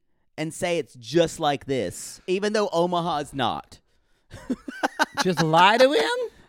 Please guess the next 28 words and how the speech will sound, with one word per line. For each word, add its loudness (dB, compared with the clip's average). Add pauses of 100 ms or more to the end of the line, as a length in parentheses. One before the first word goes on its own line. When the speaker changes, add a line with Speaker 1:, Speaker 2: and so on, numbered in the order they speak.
Speaker 1:
Come -4
on, 2
people -2
lie 2
to -6
kids -2
every 0
day. -2
Speaker 2:
What 4
are 0
you 0
gonna 2
show 4
him, 0
Top 4
Gun 0
Maverick, 0
and -8
say, -2
"You -6
get -4
to -4
fly 4
a 0
plane"? 0
Speaker 1:
Maybe. -6 (920)
<sighs> - (1800)
Speaker 2:
Wow. -2